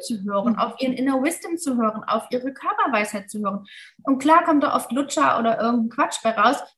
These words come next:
Speaker 1: Da darf man dann einhaken und sagen, „Nee, äh, gibt's erst morgen wieder oder vielleicht auch gar nicht. Ähm, wir essen jetzt gleich.“ Ja, auch das sind ayurvedische Teachings, sozusagen, ne, auf den
Speaker 2: Mhm.
Speaker 1: Hunger zu hören,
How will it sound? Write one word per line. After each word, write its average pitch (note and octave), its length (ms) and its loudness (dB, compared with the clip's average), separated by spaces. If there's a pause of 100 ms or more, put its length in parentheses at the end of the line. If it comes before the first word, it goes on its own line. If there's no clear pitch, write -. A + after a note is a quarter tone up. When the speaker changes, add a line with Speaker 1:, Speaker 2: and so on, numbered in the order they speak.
Speaker 1:
Da B3+ 140 6
darf C4+ 180 4
man B3+ 120 2
dann A3+ 100 0
einhaken C#4 580 4
und B3 80 -2
sagen, B3 260 2
„Nee, C#4+ 380 0 (300)
äh, B3 280 4
gibt's - 340 -4
erst B3 280 2
morgen C#4+ 300 4
wieder C4+ 320 4
oder A#3 300 2
vielleicht A#3+ 360 -2
auch - 160 -6
gar B3 220 8
nicht. D#4 320 0 (260)
Ähm, A#3+ 360 6
wir A#3+ 160 2
essen C#4 240 2
jetzt C#4+ 320 0
gleich.“ C4+ 580 4 (240)
Ja, A#3+ 360 0
auch - 260 0
das F#4 280 4
sind C#4 240 6 (200)
ayurvedische A3 840 0
Teachings, G3+ 640 0
sozusagen, B3+ 840 0 (220)
ne, E4 280 2
auf A#3+ 100 0
den A#3 160 4
Speaker 2:
Mhm. A3 80 2
Speaker 1:
Hunger C4 300 4
zu A#3 200 -4
hören, A#3 500 0